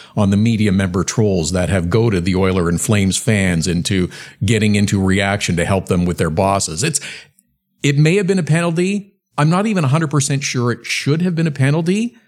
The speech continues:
but it wasn't as over the top as some made it out to be.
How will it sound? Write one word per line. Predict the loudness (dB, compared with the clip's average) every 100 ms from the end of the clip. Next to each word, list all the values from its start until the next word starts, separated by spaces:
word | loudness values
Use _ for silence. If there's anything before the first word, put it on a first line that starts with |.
| _ _ _ _ _
but | 0 2
it | 0 0
wasn't | 0 0 2 2
as | 0 -2 -2
over | 0 2 0
the | -2
top | -4 -2 -2 0
as | -4
some | -2 -2 0
made | 0 -2
it | -2
out | -4 -4
to | -10
be. | -12 -16